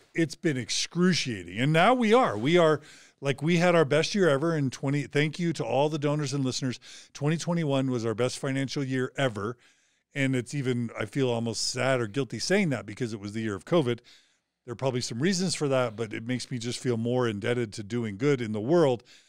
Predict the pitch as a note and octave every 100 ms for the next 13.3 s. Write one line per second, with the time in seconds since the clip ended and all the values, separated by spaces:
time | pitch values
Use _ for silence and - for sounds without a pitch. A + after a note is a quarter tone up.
0 | _ _ _ _ - F3 F3 F#3 G3 E3+
1 | E3 D#3+ E3+ A#3 D#3 C3 D3 F3+ - G3
2 | C3 - - D3 D#3 F#3+ C3+ A#2+ B2+ -
3 | E3+ C#3 A#2 _ _ _ - - F3 A#2+
4 | - D3+ G3 E3+ A#2 B2 - - D3 C3
5 | B2 A2 B2+ B2+ C#3+ E3+ E3 A#2 - G#3
6 | G#3 C#3 A#2 G#2 - _ _ - D3+ -
7 | D3+ D#3 C#3+ G#2+ D#3 D3+ D3+ C#3+ C3 C3
8 | B2+ - C#3 A#2+ D3+ A3 G3 - D3 A2
9 | D3+ B2+ G#2 - _ _ _ _ _ _
10 | - C#3+ C3+ B2+ C#3 C#3 C#3+ A#2+ - B2
11 | - A2+ A2+ A2+ - A2+ C3+ A#2+ F#2+ C#3+
12 | F3 D3 D3 B2+ B2+ D3 C#3 A#2 D3 C3+
13 | A#2+ G2+